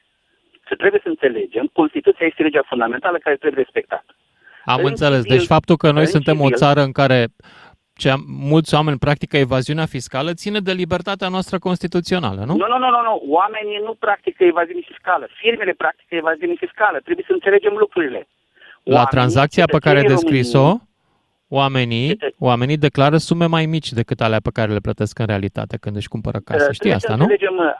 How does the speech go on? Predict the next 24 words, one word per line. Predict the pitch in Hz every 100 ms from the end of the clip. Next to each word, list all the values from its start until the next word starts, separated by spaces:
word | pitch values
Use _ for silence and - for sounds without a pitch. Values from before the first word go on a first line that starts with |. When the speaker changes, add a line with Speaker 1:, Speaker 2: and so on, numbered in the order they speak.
| 147
Speaker 1:
acest | 139 - 208
Speaker 2:
De |
Speaker 1:
sistem | 196 165
Speaker 2:
ce | 185 147
Speaker 1:
de | 127
Speaker 2:
fac | 110
Speaker 1:
taxare. | 117 110 107
Speaker 2:
asta? | 117 139
Speaker 1:
Deci, | 160 - _ _
haideți | - 202 214 -
un | -
pic | 349
să | 147
vă |
explic | 143 - 127
un | 113
lucru. | -
E | 147
Speaker 2:
Pentru | -
Speaker 1:
simplu. | 220 107 -
Speaker 2:
ca | 175
să | 151
evite | 127 151 196
taxele | 277 165 147 - 156 147